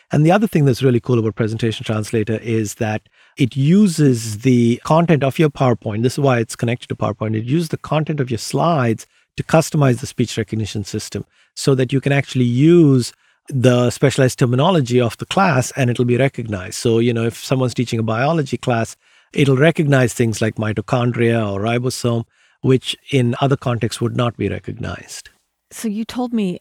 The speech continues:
Speaker 2: about how you can use this with domain-specific or business-specific needs as well.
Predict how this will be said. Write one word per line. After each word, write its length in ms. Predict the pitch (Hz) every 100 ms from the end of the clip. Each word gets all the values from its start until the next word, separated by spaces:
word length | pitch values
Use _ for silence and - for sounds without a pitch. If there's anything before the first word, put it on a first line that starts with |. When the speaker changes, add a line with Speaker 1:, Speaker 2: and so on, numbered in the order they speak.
| _
Speaker 2:
about 520 | - 139 147 139 139 -
how 460 | - 160 156 151 -
you 140 | 151 151
can 320 | 160 147 139
use 400 | 139 151 151 -
this 260 | 139 -
with 200 | - 139 139
domain-specific 1080 | 151 147 143 - 147 147 139 139 - _ _ _ -
or 120 | 151
business-specific 1500 | 123 175 175 156 - - - 147 - 139 - 131 - - - - _
needs 480 | - 156 147 135 -
as 180 | 131 -
well. 480 | 143 135 120 147